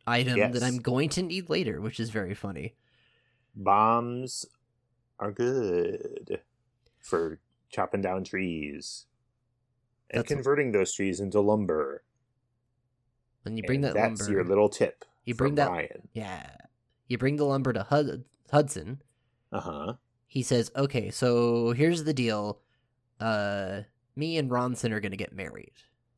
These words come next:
Speaker 2: Aw.
Speaker 1: And then you can talk to Ronson, and she's like, "Yeah, actually, I kinda like this guy. He's pretty cool."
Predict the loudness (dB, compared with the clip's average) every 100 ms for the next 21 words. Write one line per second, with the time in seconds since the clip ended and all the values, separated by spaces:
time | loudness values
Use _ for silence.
0 | -8 0 2 4 4 6 6 4 0 _
1 | _ _ _ _ _ -6 -4 -2 -2 2
2 | 2 2 -2 -2 -8 -2 -2 -2 -6 -8
3 | -8 -4 -2 0 8 10 10 8 4 2
4 | 2 2 0 -4 -8 -12 -8 -8 -6 -8
5 | -4 -6 -6 -10 -8 -10